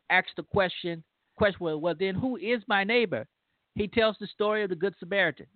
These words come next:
we, what we know of now as the Good Sa-, Samaritan. There was a Samaritan. There was a man who was traveling down the road, he gets beat by robbers and is left for dead. A priest comes by, sees him. What does the priest do? Walk on the other side,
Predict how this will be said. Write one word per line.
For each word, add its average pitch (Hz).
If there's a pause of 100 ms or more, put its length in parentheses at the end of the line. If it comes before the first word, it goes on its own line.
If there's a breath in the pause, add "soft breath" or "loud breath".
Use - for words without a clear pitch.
we, 139
what 180
we 185
know 202
of 151 (100)
now 165
as 127
the 139
Good 147
Sa-, 139 (180)
Samaritan. 131
There 156
was 135
a 127
Samaritan. 185 (500 loud breath)
There 156
was 151
a 147
man 175
who 185
was 175
traveling 185
down 175
the 165
road, 202 (440)
he 160
gets 147 (100)
beat 190
by 175
robbers 202
and 151
is 120
left 165
for 156
dead. 202 (720 loud breath)
A 131
priest -
comes 208
by, 214 (260)
sees 220
him. 226
What 170
does 147
the 151
priest 202
do? 220 (120)
Walk 165
on 180
the 180
other 170
side, 120